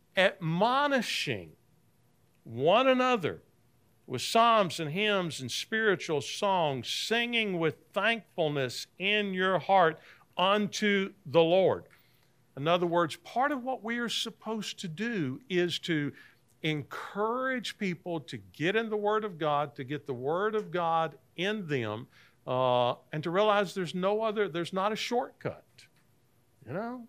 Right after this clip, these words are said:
there's not a, there's not a shortcut from that. Part of the problem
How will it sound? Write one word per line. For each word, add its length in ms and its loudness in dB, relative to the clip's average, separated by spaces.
there's 260 -4
not 240 2
a, 220 4
there's 240 0
not 320 4
a 80 -2
shortcut 1120 0
from 380 0
that. 240 -4
Part 320 8
of 120 0
the 80 2
problem 840 4